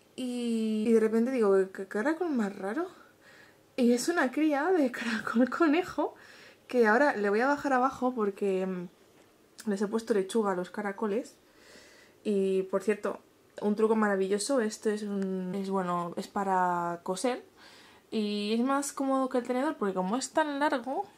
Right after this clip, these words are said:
basta con apoyarlo ahí, lo pinchas y ahí los bichillos tienen que comer. Bueno, pues voy a bajarle ahí abajo a ver si le puedo grabar comiendo.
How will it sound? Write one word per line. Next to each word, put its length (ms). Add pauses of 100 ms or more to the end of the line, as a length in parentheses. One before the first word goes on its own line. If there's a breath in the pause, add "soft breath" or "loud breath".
(200)
basta 280
con 140
apoyarlo 560
ahí, 140
lo 180
pinchas 600 (560 loud breath)
y 160
ahí 160
los 160
bichillos 340
tienen 180
que 80
comer. 280 (1800 loud breath)
Bueno, 180
pues 200
voy 100
a 60
bajarle 300
ahí 60
abajo 480 (100)
a 80
ver 120
si 120
le 100
puedo 400
grabar 300
comiendo. 420